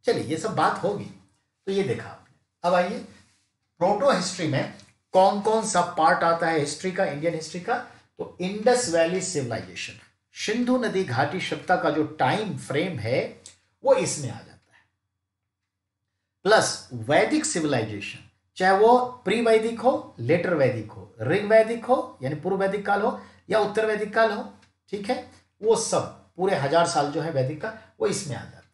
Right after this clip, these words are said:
Historical era में क्या होता है, सिक्स century बीसी का time है, गौतम बुद्ध का time है, महावीर स्वामी का टाइम है, तो उनको बुद्धा एरा कह देते हैं। और उसी time में सिक्सटीन महाजनपदाज developed हो जाता है,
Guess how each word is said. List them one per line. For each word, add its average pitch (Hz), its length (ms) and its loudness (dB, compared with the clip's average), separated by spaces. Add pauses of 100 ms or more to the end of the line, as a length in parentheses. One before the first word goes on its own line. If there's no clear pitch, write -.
(1500)
Historical 262 560 2
era 180 260 2
में 190 120 -6
क्या 185 120 2
होता 180 240 0
है, 220 200 -2 (300)
सिक्स 247 300 -6
century 180 440 -2
बीसी 160 340 -4
का 190 140 0
time 175 300 -2
है, 226 260 -4 (260)
गौतम 160 400 -2
बुद्ध 147 240 -6
का 156 160 -2
time 170 280 -4
है, 202 140 -6 (320)
महावीर 160 440 0
स्वामी 165 380 -2
का 202 140 0
टाइम 180 240 -2
है, 202 160 -6 (340)
तो 214 80 0
उनको 202 200 -2
बुद्धा 160 580 0
एरा 139 220 0
कह 113 180 -6
देते 92 360 -18
हैं। - 0 - (500)
और 196 100 -2
उसी 185 240 -4
time 185 220 -2
में 196 100 -2
सिक्सटीन 202 540 -6
महाजनपदाज 160 1040 -2 (240)
developed 160 520 0
हो 165 140 -2
जाता 180 320 0
है, - 320 -6